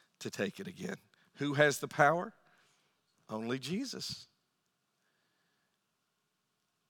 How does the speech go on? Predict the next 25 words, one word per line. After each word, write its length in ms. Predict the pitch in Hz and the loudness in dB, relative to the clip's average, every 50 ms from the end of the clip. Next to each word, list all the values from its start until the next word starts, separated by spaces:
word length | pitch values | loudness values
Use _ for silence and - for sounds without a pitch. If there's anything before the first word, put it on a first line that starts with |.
| _ _ _ _ | _ _ _ _
Jesus 480 | - 127 151 190 214 190 175 175 147 - | 0 2 4 4 4 4 4 2 4 6
had 160 | 160 147 143 | 6 6 6
a 40 | 139 | 6
plan, 520 | - - 165 175 202 180 - - 160 160 - _ _ - _ _ _ _ _ _ _ _ _ _ _ _ _ _ _ _ _ _ _ _ _ _ _ _ - | 2 0 0 2 2 0 -2 -4 -8 -12 -16 _ _ -20 _ _ _ _ _ _ _ _ _ _ _ _ _ _ _ _ _ _ _ _ _ _ _ _ 0
and 120 | 117 123 | 2 4
he's 220 | 127 143 139 117 | 4 2 2 0
bringing 460 | - - 131 151 170 175 180 175 170 165 | -4 -2 0 0 2 4 2 4 4 4
about 420 | 143 123 139 139 139 139 - - | 4 6 8 8 8 8 6 4
his 200 | 117 135 120 - | 0 -2 -4 -4
plan. 720 | - - - 151 156 160 143 107 - - 92 - 151 - - - _ _ _ _ _ _ _ _ _ _ _ - - - - - - - - - _ _ _ _ _ _ _ _ _ _ _ | -6 -2 0 2 2 2 2 0 -2 -6 -8 -12 -16 -20 -20 -20 _ _ _ _ _ _ _ _ _ _ _ -20 -20 -20 -20 -20 -20 -20 -20 -20 _ _ _ _ _ _ _ _ _ _ _
As 180 | - 123 110 | -2 -2 2
we 80 | 127 139 | 2 0
go 240 | 123 127 147 151 143 | 4 6 6 6 6
through 220 | - - 151 143 | 4 2 2 2
the 80 | 131 131 | 2 2
book 260 | 117 143 147 - - | 2 2 0 2 0
of 100 | 127 117 | -4 -4
John 340 | 113 120 135 139 139 143 139 | 2 4 6 6 8 6 4
in 100 | 131 123 | 2 -2
chapter 380 | - - 139 135 127 - - 139 | 2 6 6 6 6 4 0 -6
thirteen, 480 | - - 143 139 - - 151 147 143 | 0 0 0 0 0 -2 -2 -2 0
he 100 | 139 123 | -2 0
said, 180 | 113 - 143 131 | 2 4 4 4
"I 180 | - 120 123 123 | 4 4 2 2
knew," 360 | 127 123 131 143 151 147 | 2 0 0 0 0 0